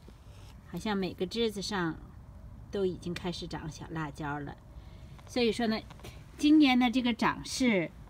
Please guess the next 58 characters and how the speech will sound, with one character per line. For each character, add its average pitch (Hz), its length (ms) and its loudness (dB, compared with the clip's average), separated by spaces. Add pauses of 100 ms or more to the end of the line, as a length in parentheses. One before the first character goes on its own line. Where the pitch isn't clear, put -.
(300)
好 190 140 4
像 233 200 6
不 240 120 2
如 269 180 8
去 269 260 4
年 190 340 4
旺， 254 300 8 (640)
但 254 160 12
是 277 140 4
呢， 233 160 12
好 190 140 6
像 214 220 4
也 202 220 8
已 190 120 4
经 180 180 4
都 190 180 8
开 185 200 6
始 180 160 -4
长 147 240 4
出 170 140 2
来 139 240 8
了。 - 260 -4 (400)
然 185 120 6
后 185 60 2
把 - 160 8
它 - 140 0
那 202 120 6
个 185 100 4
枝 254 260 2
子 175 360 4 (240)
要， 185 200 10 (160)
老 160 260 12
枝 262 240 6
子 240 100 4
要 185 180 10
剪 165 300 2
掉， 160 300 6
因 254 180 8
为 294 60 12
老 240 200 12
枝 240 200 2
子 226 100 4
都 226 140 6
没 208 160 6
有 175 100 8
生 185 240 4
命 180 240 4
力 170 140 8
了， 151 100 6
不 196 140 2
能 180 180 6
溜 196 160 8
着 196 100 4
那 180 60 4
些 175 160 2
老 165 220 6
枝 180 260 4
子， 160 260 0